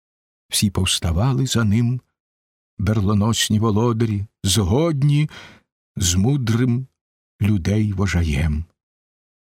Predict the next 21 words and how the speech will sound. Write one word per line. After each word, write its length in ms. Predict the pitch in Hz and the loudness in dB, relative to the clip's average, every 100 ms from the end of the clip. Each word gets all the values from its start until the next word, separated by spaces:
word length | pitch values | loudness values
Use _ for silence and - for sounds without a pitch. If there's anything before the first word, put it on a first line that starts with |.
| - | -2
Тим 120 | 135 | 0
часом 500 | - 165 - 156 147 | 0 0 0 0 -2
племена 520 | - 120 107 113 117 | 0 0 2 0 0
збирались, 920 | 113 98 107 73 80 76 85 - - _ _ _ _ _ _ _ _ | -2 0 0 0 -2 -2 0 -2 -4 _ _ _ _ _ _ _ _
так 240 | 113 113 | -2 0
наче 240 | 110 110 117 | 0 0 0
бджоли 680 | 92 85 82 113 123 120 107 | 0 0 0 2 2 2 0
тривожні, 800 | 104 107 104 113 104 101 98 90 - - _ - | 0 2 2 2 2 2 0 -2 -16 -20 _ -4
з 120 | 110 | 0
ущелин 640 | 127 - - 135 131 123 117 | 0 2 2 2 2 2 2
між 240 | 117 - | 2 0
скель 340 | - - 127 117 | 0 0 0 0
кам'янистих, 1000 | - 113 113 113 127 123 - 110 95 - - - - | 0 2 4 2 2 2 0 -2 -4 -8 -16 -16 -4
хмарка 520 | - 110 120 113 117 | 0 2 0 -2 -4
по 140 | 117 | -2
хмарці 640 | - 104 110 123 117 - 117 | 0 2 2 0 0 0 2
роями 600 | 120 113 123 131 127 120 | 2 2 2 0 0 0
густими 640 | 120 - - 123 117 110 - - | 0 -2 0 2 2 -2 -4 -2
весь 200 | 117 117 | 0 0
час 400 | - 117 110 - | 0 0 0 0
вилітають, 880 | 110 117 - 131 139 131 123 - | 2 0 2 2 2 0 -2 -4